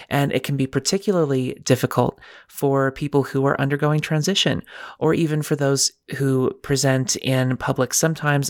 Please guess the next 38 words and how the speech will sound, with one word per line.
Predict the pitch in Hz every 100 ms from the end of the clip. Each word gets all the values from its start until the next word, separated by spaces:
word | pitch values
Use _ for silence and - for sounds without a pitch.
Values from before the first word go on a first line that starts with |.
| -
as | 127 123 - - _ -
crossdressers, | 143 - 135 - 135 131 - - _ 180
because | 165 160 151
vocal | 160 175 208
characteristics | - 175 - 139 - 151 151
can | - 143 143
be | 139
hard | 131 151 151
to | -
change. | - 180 - - - - - - -
And | 139 139 -
especially | - 156 151 156 151 147
if | - 127 139
one | 131
is | 123 123
used | 131 - -
to | 123 120
talking | - 127 135 127
in | 123
a |
certain | - - 127 127
way | 156 165
for | 156 156
quite | - 151
some | - 139
time, | - 143 139 143
it | 131
can | 139
be | 135
hard | - 135 131
to | - 131 -
adjust | 135 143 147 -
that | 135 - - - - -
in | 131 127
order | 131 131
to | 127 - 127
present | - 127 127 120 120 -
in | - 120 120